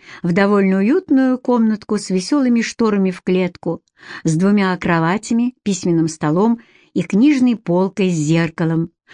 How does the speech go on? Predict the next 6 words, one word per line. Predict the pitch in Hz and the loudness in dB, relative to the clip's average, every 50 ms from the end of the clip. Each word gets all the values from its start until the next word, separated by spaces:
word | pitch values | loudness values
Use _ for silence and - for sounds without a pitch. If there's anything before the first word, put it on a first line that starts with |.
| - - - _ | -20 -20 -8 _
кухонным | - 349 320 - 233 208 190 175 | -2 -2 0 0 0 0 0 0
столиком | 180 - - 240 269 285 262 262 262 - 254 240 240 - _ _ _ _ _ _ _ _ _ | -2 -4 -2 0 0 0 0 -2 -2 -2 -4 -4 -4 -6 _ _ _ _ _ _ _ _ _
с | - - 247 | -6 -2 0
электроплиткой | 233 233 233 233 - 240 240 226 - 233 226 233 226 - - 226 220 | 0 0 0 -2 -2 -2 -2 0 0 0 0 0 -2 -2 -2 -2 -2
и | 214 | -2
чайником, | - - 226 214 208 208 208 208 214 208 - 208 208 202 | -2 -2 -2 0 0 0 0 -2 -2 -2 -2 -2 -2 -2